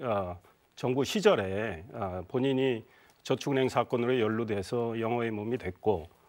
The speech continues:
어, 형을 살았고 또, 어, 부인이 또 목숨을 끊는 불행한 일이 있었고 이명박 전 대통령이 당시에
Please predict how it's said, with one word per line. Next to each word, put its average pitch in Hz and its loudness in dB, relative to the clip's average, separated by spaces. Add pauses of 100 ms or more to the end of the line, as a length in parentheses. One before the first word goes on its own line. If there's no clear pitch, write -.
(120)
어, 104 -4
형을 139 2
살았고 147 2
또, 123 -2 (360)
어, 123 -2
부인이 123 2 (120)
또 104 0
목숨을 110 -2
끊는 123 0
불행한 120 0
일이 113 0
있었고 113 -2 (120)
이명박 143 0
전 156 2
대통령이 151 0
당시에 139 4